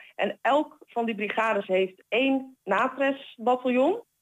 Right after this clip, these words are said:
En wij vallen dan onder drieënveertig gemechaniseerde brigade. Eh, dat zijn er dus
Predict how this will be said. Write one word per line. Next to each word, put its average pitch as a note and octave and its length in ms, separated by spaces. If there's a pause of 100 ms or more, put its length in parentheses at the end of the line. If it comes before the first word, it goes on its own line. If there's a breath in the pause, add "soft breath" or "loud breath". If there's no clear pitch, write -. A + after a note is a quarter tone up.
(440 soft breath)
En G#3 300
wij G#3+ 240
vallen A#3 260
dan G#3 200
onder G3 220
drieënveertig A3+ 680
gemechaniseerde G3 720
brigade. G#3 760 (400 soft breath)
Eh, E3+ 200
dat F3+ 120
zijn B3 160
er A3 100
dus E3 220